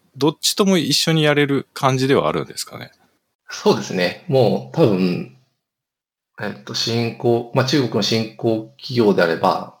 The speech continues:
Speaker 2: まあ、それこそその役に演じることもでき、できると思います。あの、それが、だから僕らは、なんていうんですかね、その、し-、さ-、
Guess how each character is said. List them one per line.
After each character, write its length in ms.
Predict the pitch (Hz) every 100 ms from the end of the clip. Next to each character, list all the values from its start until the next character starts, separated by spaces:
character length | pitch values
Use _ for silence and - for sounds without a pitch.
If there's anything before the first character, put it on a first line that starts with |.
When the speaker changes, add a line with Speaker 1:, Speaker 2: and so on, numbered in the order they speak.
| _
Speaker 2:
ま 60 | 101
あ、 20 |
そ 60 |
れ 60 | -
こ 60 | 113
そ 340 | - - -
そ 140 | - 127
の 100 | 127
役 280 | 110 -
に 100 | 117
演 180 | 87 82
じ 120 | 80
る 300 | 80 - - _ _ _ _ _ _ _ _ _ _ _ _
こ 120 | - 127
と 160 | 127
も 420 | 92 82 76 - -
で 120 | 92
き、 400 | - 90 - - -
で 80 | -
き 120 | 139
る 140 | 101
と 100 | -
思 120 | 80
い 40 | 80
ま 140 | 80
す。 140 | - 90
あ 80 |
の、 520 | 82 80 87 92 - _ _ _ _ _ 104
そ 100 | 143
れ 120 | 143
が、 500 | 139 135 135 - - _ _ _ _ _ _ _ _ _
だ 80 | 139
か 60 |
ら 340 | 110 98 - -
僕 300 | 123 127 -
ら 140 | 151
は、 560 | 120 110 - 90 - - _
な 100 | 113
ん 40 | 104
て 40 |
い 60 | 104
う 0 |
ん 0 |
で 0 |
す 60 |
か 100 | -
ね、 100 | 98 95
そ 120 | 107
の、 160 | 95 -
し-、 300 | - - - _
さ-、 220 | - -